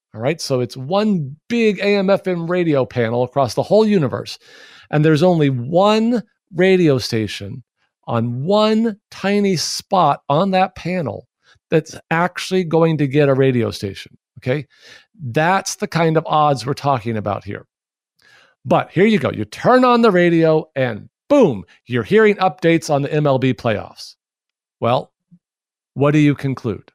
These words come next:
Do you conclude, "Well, I gue-, I guess we just got lucky"? No, of course not.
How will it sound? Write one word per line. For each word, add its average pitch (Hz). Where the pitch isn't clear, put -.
Do 135
you 123
conclude, 123
"Well, -
I -
gue-, 131
I 127
guess 147
we 143
just 135
got 170
lucky"? 233
No, 254
of -
course -
not. 370